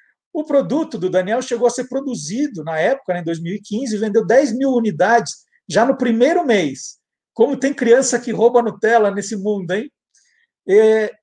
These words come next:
eu, eu gostaria de um desses no meu vidro de azeitona, por exemplo. Né? O vidro de azeitona, eu não quero que ninguém mexa. Nutella eu até divido com as pessoas, vou ser franco, eu divido. E você aí, que, que guloseima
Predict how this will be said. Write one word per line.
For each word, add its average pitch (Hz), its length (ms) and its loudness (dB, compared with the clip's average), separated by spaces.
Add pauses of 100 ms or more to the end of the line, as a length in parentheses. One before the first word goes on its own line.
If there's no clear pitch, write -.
eu, 240 220 0
eu 294 200 2
gostaria 262 440 -4
de 202 100 -10
um 180 100 -12
desses 156 800 -8
no 190 100 -12
meu 208 180 0
vidro 196 340 -8
de 226 100 0
azeitona, 214 760 -2
por 156 120 -4
exemplo. 139 360 -6 (800)
Né? 185 260 -4 (280)
O 165 360 -14
vidro 180 220 -8
de 202 60 -4
azeitona, 185 560 -4
eu 233 180 -4
não 214 160 -8
quero 220 160 -2
que 233 80 -8
ninguém 214 240 -6
mexa. 160 380 -2 (1200)
Nutella 269 460 6
eu 254 60 8
até 269 200 2
divido 190 440 -2
com - 80 -18
as 143 100 -10
pessoas, 123 440 -12
vou 165 180 -8
ser 196 200 -2
franco, 143 420 -10
eu 151 80 -8
divido. 131 420 -12 (800)
E 427 80 2
você 359 360 4
aí, 220 200 6
que, 277 360 -2
que 277 140 -4
guloseima 240 1300 -2